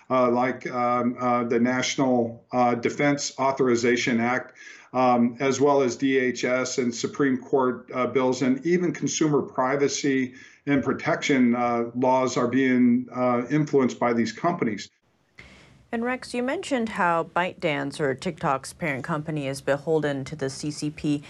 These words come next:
Speaker 2: And earlier you mentioned that, you know, when it comes to TikTok and Instagram and Facebook, they're very similar in terms of,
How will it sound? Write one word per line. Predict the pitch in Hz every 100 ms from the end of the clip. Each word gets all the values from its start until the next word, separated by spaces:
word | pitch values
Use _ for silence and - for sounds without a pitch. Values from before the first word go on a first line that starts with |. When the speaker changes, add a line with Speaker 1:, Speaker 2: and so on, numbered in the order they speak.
| - -
Speaker 2:
And | 190 202 -
earlier | 262 302 294 262
you | 226 214
mentioned | 220 220 - 214 190
that, | 170 156 - -
you | 165
know, | 156
when | 160
it | 156
comes | 180 175
to | 175
TikTok | 147 190 180 - 175 156 156 156
and | 139
Instagram | 143 170 - 151 151 143
and | 135
Facebook, | 139 160 156 160 143
they're | 143 139
very | 180 190
similar | 170 - 180 160 143 131 131 - - - -
in | 143 139
terms | 135 156 151 139
of, | 135